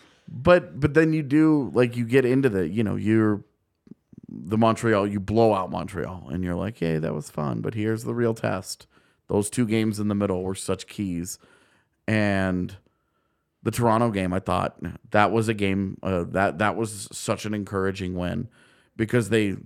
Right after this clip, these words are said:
the intensity was there. In game, um, it was the, the, the, the detail-oriented nature of the game, the way that it, the way that it played out. I mean, it's just such an impressive hockey game from both teams.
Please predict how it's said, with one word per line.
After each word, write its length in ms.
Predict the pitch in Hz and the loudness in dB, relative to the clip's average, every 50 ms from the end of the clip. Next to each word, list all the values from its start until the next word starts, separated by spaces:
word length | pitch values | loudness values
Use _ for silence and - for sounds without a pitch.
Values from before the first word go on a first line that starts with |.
| - - - | -16 -20 -20
the 300 | - 60 69 76 101 101 | -18 -14 -8 -6 -4 -4
intensity 560 | 90 85 85 - 123 117 110 - - 101 101 95 | -4 -4 -4 -2 -2 -2 -2 -2 -4 -4 -4 -4
was 200 | 92 92 - - | -6 -8 -6 -2
there. 340 | 98 95 92 90 92 92 - _ _ _ _ _ _ _ _ _ _ _ - | -2 0 0 -2 -4 -6 -10 _ _ _ _ _ _ _ _ _ _ _ 0
In 220 | 131 143 143 139 127 | 2 2 4 4 2
game, 540 | 127 127 127 127 127 123 123 120 110 - - - | 2 2 2 2 2 2 2 0 0 -4 -6 -4
um, 340 | 95 98 92 92 87 87 - | -4 -2 -2 -2 -2 -2 -2
it 80 | - 104 95 | -2 -2 -2
was 360 | 92 92 90 - - - - 95 | -2 -4 -6 -8 -12 -16 -14 -10
the, 300 | 95 90 90 85 85 - | -8 -6 -6 -6 -6 -8
the, 300 | - 90 92 85 85 - - | -6 -6 -4 -4 -6 -6 -8
the, 120 | - 92 101 _ | -10 -10 -6 _
the 120 | - 110 107 | -2 -2 0
detail-oriented 1120 | 92 98 117 120 113 - 123 110 98 73 92 113 113 110 110 110 107 104 - 107 95 98 | 0 0 -2 -2 2 2 2 2 2 2 2 2 2 2 2 0 0 -2 -4 -4 -4 -2
nature 340 | 104 101 101 - - 107 101 | -2 -2 -2 -2 -2 -2 -2
of 80 | 98 | -2
the 60 | 98 92 | -2 -4
game, 400 | 98 107 104 101 101 101 101 92 | -2 -2 0 0 0 0 -2 -2
the 100 | 92 90 | -2 -2
way 220 | 92 98 101 101 | 0 2 2 2
that 120 | 95 98 | 2 0
it, 280 | 95 80 - - 67 82 | 0 -2 -4 -6 -10 -6
the 60 | 92 | -2
way 120 | 95 101 107 | 0 0 2
that 120 | 104 104 | 2 0
it 80 | 98 - | -2 -4
played 260 | - 101 101 101 95 | -4 -2 -2 0 0
out. 360 | 92 92 95 95 92 - - - - _ _ _ _ _ _ _ _ _ _ - | 2 2 2 2 0 -2 -6 -16 -20 _ _ _ _ _ _ _ _ _ _ -6
I 80 | - 101 | -2 0
mean, 360 | 107 107 104 101 98 95 - - | 2 2 2 2 0 -2 -2 0
it's 200 | - 113 - - | -2 -2 0 -2
just 180 | - 131 120 - | -2 -2 0 0
such 180 | - 123 - 147 | -2 -2 0 0
an 80 | 123 | 0
impressive 520 | 113 104 92 92 98 95 95 - - 90 98 | 0 0 0 0 0 -2 -2 -4 -6 -6 -4
hockey 320 | 90 85 87 - - 98 | -4 -6 -6 -6 -10 -10
game 260 | - 87 87 90 92 92 | -8 -6 -6 -6 -6 -4
from 180 | - 135 143 | -2 -2 0
both 280 | 131 139 156 202 208 - | 2 4 4 2 2 0
teams. 480 | - 143 143 120 92 - - - - | -2 -2 -2 -2 -4 -8 -12 -18 -20